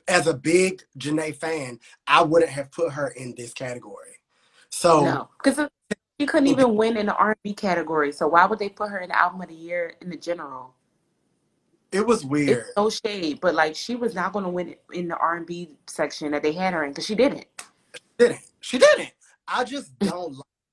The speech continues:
Speaker 1: how America has, like, sized pun intended, everything about Taylor Swift. Like, since she came out, she has been like, <gasps> "Me? Oh my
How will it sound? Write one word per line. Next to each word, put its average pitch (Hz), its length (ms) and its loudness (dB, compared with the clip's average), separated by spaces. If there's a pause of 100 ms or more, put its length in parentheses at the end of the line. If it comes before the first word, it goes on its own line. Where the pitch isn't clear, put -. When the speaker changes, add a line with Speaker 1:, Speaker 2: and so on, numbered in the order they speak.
(100)
Speaker 1:
how 139 260 -6
America 135 800 -10 (100)
has, 131 300 -10
like, 120 240 -6
sized 135 680 -6 (580)
pun 143 160 -6
intended, 127 500 -8 (420)
everything 175 580 4
about 135 400 0
Taylor 135 280 -6
Swift. 151 340 -4
Like, 135 220 -8
since 214 280 -4
she 226 160 -6
came 175 360 0
out, 143 220 -2
she 175 160 -6
has 156 120 -6
been 165 140 2
like, 147 180 0 (320)
<gasps> - 300 -12
"Me? 294 720 4
Oh 254 120 -8
my 277 340 0